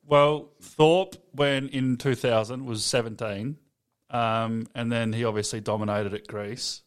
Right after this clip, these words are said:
Athens in oh four, and McKeon this Olympics is twenty-seven.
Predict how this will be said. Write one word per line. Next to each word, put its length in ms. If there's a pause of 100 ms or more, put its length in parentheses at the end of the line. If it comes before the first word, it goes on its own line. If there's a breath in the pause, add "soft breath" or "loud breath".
(120)
Athens 600
in 200
oh 120
four, 440 (320)
and 160
McKeon 580
this 200
Olympics 480
is 100
twenty-seven. 640